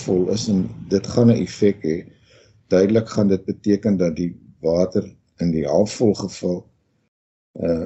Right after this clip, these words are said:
'n bietjie vinniger gaan afkoel as in die geval van die, van die vol fles. Maar dit is, dis relatief klein effekte, eh, die feit dat die volume tot, eh, of die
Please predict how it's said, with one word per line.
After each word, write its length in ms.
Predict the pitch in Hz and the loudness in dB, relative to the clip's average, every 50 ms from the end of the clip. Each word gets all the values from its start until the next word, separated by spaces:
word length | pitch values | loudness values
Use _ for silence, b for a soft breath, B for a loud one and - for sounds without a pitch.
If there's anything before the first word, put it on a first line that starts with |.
| - - - | -6 -2 -2
'n 80 | 104 | 0
bietjie 240 | 95 113 113 120 117 | 2 2 2 2 2
vinniger 400 | 117 - 156 151 135 - 117 123 | 2 4 4 4 4 2 0 -4
gaan 240 | - - - 104 101 | -4 0 0 0 0
afkoel 640 | - 107 104 - - - - 113 110 107 104 - - _ | 0 -2 -2 -4 -6 -6 -2 0 0 0 0 -2 -4 _
as 220 | - 98 92 - | -2 -2 0 0
in 80 | 104 95 | -2 -2
die 100 | 90 - | -4 -4
geval 380 | - 87 - - - 98 95 92 | -8 -10 -8 -4 -2 0 0 0
van 260 | - - 92 87 82 | -2 -4 -4 -4 -2
die, 220 | 80 78 - - - _ _ _ _ _ _ _ _ _ _ _ _ _ _ _ _ - - | -4 -6 -8 -12 -18 _ _ _ _ _ _ _ _ _ _ _ _ _ _ _ _ -20 -8
van 180 | - - 92 90 | -2 0 2 2
die 100 | 87 - | 0 0
vol 280 | - - 120 107 104 | 2 2 4 4 4
fles. 500 | 101 - - 78 73 73 - - - _ _ _ _ _ _ _ _ _ _ _ _ _ _ - | 2 -2 -6 -10 -10 -10 -12 -14 -16 _ _ _ _ _ _ _ _ _ _ _ _ _ _ 2
Maar 220 | 104 107 110 113 | 2 4 4 4
dit 120 | 113 117 127 | 2 2 0
is, 160 | 117 - - - | 0 0 0 0
dis 200 | 117 120 117 117 107 | 0 0 2 2 4
relatief 460 | 110 117 139 156 - - 165 - - - - | 4 6 6 4 2 0 -2 -8 -6 -2 2
klein 260 | 147 147 147 139 123 110 | 2 4 4 2 0 -2
effekte, 560 | 104 - - 101 95 90 - - 120 120 120 120 - _ _ _ _ _ _ - - | -2 -2 -2 -2 -2 -2 -2 -2 -4 -4 -4 -6 -12 _ _ _ _ _ _ -14 -8
eh, 240 | - 87 87 85 85 80 78 | -4 -2 -2 -2 -4 -4 -8
die 140 | 82 82 - | -10 -10 -2
feit 220 | - 127 117 110 107 | 2 2 4 4 4
dat 140 | 101 90 90 | 2 2 2
die 140 | 90 87 78 71 69 71 73 | 0 0 -2 -4 -8 -8 -4
volume 500 | 85 87 85 82 87 92 101 110 117 113 117 - - | -2 -2 0 0 2 2 4 4 4 2 2 0 -2
tot, 180 | 98 92 - - _ _ _ _ _ _ _ _ _ _ _ _ _ _ _ - | -2 -2 -2 -6 _ _ _ _ _ _ _ _ _ _ _ _ _ _ _ -14
eh, 160 | 82 76 76 - - - | -14 -14 -14 -14 -14 -14
of 80 | - - - | -16 -14 -14
die 80 | 78 | -14